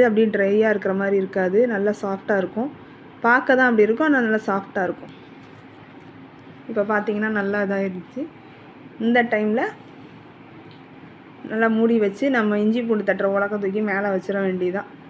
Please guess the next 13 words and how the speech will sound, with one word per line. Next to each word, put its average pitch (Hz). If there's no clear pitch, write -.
மேலே 240
வச்சுட்டு 214
அஞ்சு 220
நிமிஷம் 233
ஹையில் 220
வச்சுட்டு 214
அதுக்கப்புறம் 226
அடுப்பை 226
நம்ம 214
சிம்மில் 220
வச்சுட்டோம் 208
அப்படின்னா 196
நமக்கு 214